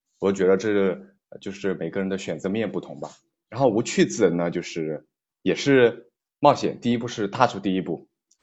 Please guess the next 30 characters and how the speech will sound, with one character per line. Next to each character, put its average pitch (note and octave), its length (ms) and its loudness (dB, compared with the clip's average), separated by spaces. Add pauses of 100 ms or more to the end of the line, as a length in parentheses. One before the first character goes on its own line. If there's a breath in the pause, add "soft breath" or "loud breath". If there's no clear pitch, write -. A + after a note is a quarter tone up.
(680)
可 A2 180 4
能 F#2 220 2
哈， B2+ 140 4
他 A2+ 120 -4
们 B2+ 140 0
是 - 160 -4
被 F3+ 220 4
迫 F3+ 320 6
的， - 200 -8 (680)
被 F3+ 140 4
迫 D#3 260 6
就 A#2 140 -4
是， F2+ 580 0 (120)
嗯， E2+ 300 -8
比 F2 80 -6
如 E2+ 60 -4
说 F#2+ 260 2
我 D#2 240 0
没 E2 200 -4
钱 E2+ 240 -6
了， F2+ 120 -2
我 D2+ 120 -4
要 D2+ 40 -2
去 F2+ 360 -4
想 - 240 -14
挣 G#2 180 -2
更 G#2 180 -2
多 F#2+ 140 2
的 E2+ 80 2
钱， C#2+ 320 -12